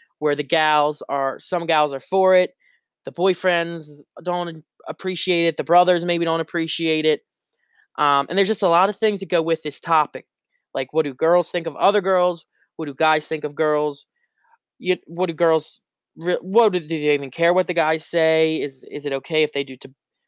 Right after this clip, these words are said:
um, the zins but not tobacco? Is it gross either way? So there's a lot of talking points with this topic, and I, I, we gotta talk about it in more detail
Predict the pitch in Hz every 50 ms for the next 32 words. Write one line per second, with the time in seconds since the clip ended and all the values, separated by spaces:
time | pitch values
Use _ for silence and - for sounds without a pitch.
0 | _ - - 131 131 131 127 135 135 135 180 208 208 208 208 160 151 147 110 151
1 | 143 143 - - 151 170 160 156 160 - - 165 156 151 156 151 151 151 151 151
2 | 147 143 _ - - _ - - 151 139 143 - 156 147 139 - - 135 131 131
3 | 131 135 143 165 170 175 175 175 175 175 180 175 175 185 - _ _ _ _ _
4 | _ _ _ _ - - 175 196 208 190 190 185 180 180 180 180 180 190 - 214
5 | 196 170 - - 175 180 165 151 - 147 143 - - 143 131 131 - - 135 143
6 | 139 - - - 151 135 135 - - 123 - 131 131 131 131 _ _ - - 147
7 | 143 _ - 156 165 175 175 175 170 - 180 160 151 160 151 147 143 143 127 -
8 | 131 139 143 143 143 139 - 135 131 _ - 143 135 135 127 127 131